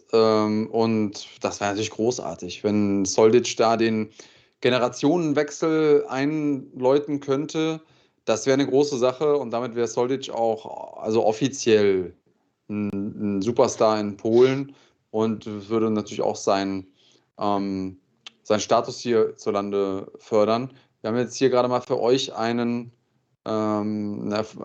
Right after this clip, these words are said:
Abstimmung aufgemacht und bislang sieht's so aus, als hättet ihr da, äh, Soldic auch vorne. Wie siehst du's?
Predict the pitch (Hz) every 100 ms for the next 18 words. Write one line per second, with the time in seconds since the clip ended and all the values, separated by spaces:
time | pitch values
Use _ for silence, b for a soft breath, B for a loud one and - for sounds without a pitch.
0 | - - - - - 151 165 135 147 151
1 | 156 160 127 107 131 - - 165 147 147
2 | 151 143 131 147 131 135 139 139 135 131
3 | 131 b b b b _ 123 120 120 123
4 | 120 123 123 120 117 110 - 135 139 135
5 | - 123 - 131 135 175 170 143 143 -
6 | 151 226 - -